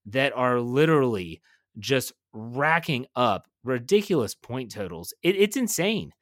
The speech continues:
Uh, right now, one, two, three, four, five. There are five teams, five teams that are averaging over thirty points a game heading into week nine.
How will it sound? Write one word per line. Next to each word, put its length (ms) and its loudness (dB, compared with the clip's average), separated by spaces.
Uh, 380 2
right 320 2
now, 500 0
one, 320 -6
two, 300 -4
three, 340 -2
four, 280 -2
five. 500 0
There 200 2
are 60 0
five 720 0
teams, 680 -4
five 400 2
teams 640 -4
that 120 0
are 160 -2
averaging 600 4
over 340 4
thirty 400 2
points 600 -4
a 80 -4
game 500 -2
heading 280 2
into 180 -2
week 240 -2
nine. 260 -10